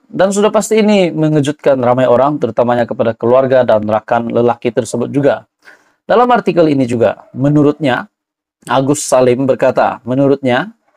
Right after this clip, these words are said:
maklumat juga boleh disalurkan kepada Pusat Kawalan Daerah Sabak Bernam di talian kosong tiga tiga dua dua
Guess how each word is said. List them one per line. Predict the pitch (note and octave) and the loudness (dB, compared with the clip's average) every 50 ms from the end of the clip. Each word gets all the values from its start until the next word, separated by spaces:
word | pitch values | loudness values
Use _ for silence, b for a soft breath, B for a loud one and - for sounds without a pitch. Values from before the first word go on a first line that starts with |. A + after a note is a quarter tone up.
| _ _ _ _ _ | _ _ _ _ _
maklumat | - F#3+ G3 G3 - G#3 G#3+ G#3+ A#3+ A#3+ - | -2 -2 -2 0 2 2 2 4 2 0 0
juga | - C3 C3 F3+ F3 D3+ D#3 D#3+ | -4 -2 -2 0 2 4 4 2
boleh | D#3 C3 C#3 C#3+ C#3+ C#3 B2+ | 4 2 2 4 4 2 2
disalurkan | A#2+ B2 A#2 - - B2 A#2+ A#2 A#2 A#2 - - A#2+ A#2+ B2 A2+ | 2 0 -2 0 0 0 2 2 2 0 0 0 -2 -2 -2 -4
kepada | - - - B2 A#2+ A#2+ A#2+ A#2 | -6 -2 0 0 2 2 2 0
Pusat | _ - - E3+ - - - D#3+ D#3 _ _ _ - | _ 0 -2 -2 -2 0 0 0 0 _ _ _ 0
Kawalan | D#3 C#3+ C#3 C3+ B2+ A#2 A2+ A#2 - - _ b b b b b b | 2 2 4 4 4 2 2 0 -4 -10 _ b b b b b b
Daerah | b D3 C3+ D3 - D3+ C#3+ C#3 C#3+ D3 D3 | b -2 0 2 2 2 4 4 2 0 0
Sabak | - - - - D3 C3 B2+ - | -4 -10 -4 -2 0 0 0 -2
Bernam | - B2 C3+ C3 B2+ B2 B2 B2 A#2+ B2 B2 A#2+ A#2+ | -2 0 -2 -2 0 0 -2 -2 -2 -6 -12 -10 -4
di | A#2 A#2+ A#2 | -2 -2 -2
talian | - - A#2 A#2 C3 C3 A3+ A#3+ D#3 F#3 G#3+ - _ _ - | 0 0 0 2 2 2 0 0 -4 -8 -14 -16 _ _ -2
kosong | - B2 - - C#3 C3 B2 B2 | -2 -2 -2 0 -2 -2 -2 -2
tiga | - - A#2 G#2+ A#2 C3 E3 F#3+ _ A#3 _ _ _ _ _ - | -4 -4 -2 0 0 -2 -2 -6 _ -20 _ _ _ _ _ -2
tiga | E3 D#3+ D3+ F3+ F3 E3 | 0 2 2 4 4 4
dua | C#3+ C3 C#3 B2 A#2+ | 4 2 2 2 2
dua | G#2 A2 A2 B2+ E3 - | 2 2 2 2 0 -2